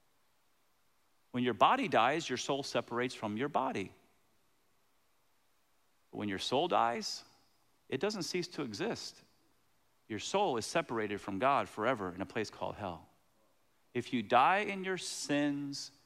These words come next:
you go to hell. Why are we trying to change the Bible to be more relevant to a culture?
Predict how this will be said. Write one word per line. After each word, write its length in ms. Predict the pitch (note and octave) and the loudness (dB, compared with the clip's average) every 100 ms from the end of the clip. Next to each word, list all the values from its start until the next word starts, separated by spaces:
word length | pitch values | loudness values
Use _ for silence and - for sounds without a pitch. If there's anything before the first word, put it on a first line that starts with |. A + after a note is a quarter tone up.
| _ _ _ | _ _ _
you 180 | A2 G#2+ | -4 -4
go 600 | G#2+ A#2+ C3 C3+ C3+ C3 - _ _ _ - | 0 2 2 2 -2 -4 -14 _ _ _ -10
to 220 | - C3+ B2+ | -4 -4 -6
hell. 600 | - C#3+ D3+ C#3+ A#2 F#2 - _ _ _ | -6 0 2 0 -2 -6 -12 _ _ _
Why 240 | G#2+ A2+ D#3 | -2 2 2
are 120 | D#3+ | 2
we 120 | D#3+ | 0
trying 480 | D#3 - C#3 C#3 D3 | -2 0 2 2 2
to 160 | - C3+ | -2 -8
change 600 | - - C3+ C3+ C#3 - | -6 -2 0 2 0 -2
the 100 | - | -4
Bible 580 | - G#2+ C#3+ B2 F#2 F2+ | 0 0 0 -2 -4 -6
to 80 | A2 | -4
be 140 | A#2+ | 0
more 220 | A#2+ A#2+ | 0 0
relevant 520 | F#2+ F#2+ A#2+ C3+ - - | 0 0 0 -2 -4 -4
to 140 | A#2+ | -6
a 60 | F#2 | -4
culture? 560 | - A#2 C3+ - F#3+ | -4 -4 -4 -8 -8